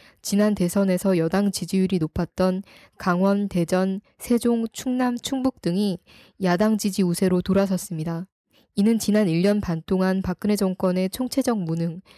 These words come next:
무책임, 기만에 대한 국민들의 심판이라고 할 수 있습니다. 세월호 참사가 선거에 중요한 영향을 끼쳤으며,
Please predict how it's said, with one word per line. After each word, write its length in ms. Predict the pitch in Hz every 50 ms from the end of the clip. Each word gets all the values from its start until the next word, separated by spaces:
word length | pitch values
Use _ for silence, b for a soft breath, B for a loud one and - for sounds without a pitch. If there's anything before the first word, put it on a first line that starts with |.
| b b b b
무책임, 680 | - 185 185 - - 240 226 185 185 170 160 160 180 b b b b b b -
기만에 400 | - - 190 208 220 226 226 226
대한 260 | 202 196 196 196 196
국민들의 500 | 190 - 190 180 190 208 208 208 202 196 202
심판이라고 640 | - - 247 240 - 262 254 240 220 208 202 196 214
할 80 | 220 220
수 160 | 214 - -
있습니다. 560 | 165 - - - 175 165 160 165 165 170 175 202 _ _ b b b b b b b b b
세월호 360 | - - 254 269 277 277 285 269
참사가 540 | - - 269 269 262 - 254 240 240 240
선거에 420 | 240 262 262 254 247 247 240 233 233
중요한 480 | - - 185 180 190 196 202 196 185
영향을 380 | 165 160 165 170 175 180 180 185
끼쳤으며, 800 | - 226 226 - 233 214 - - 185 170 175 202 208 180 156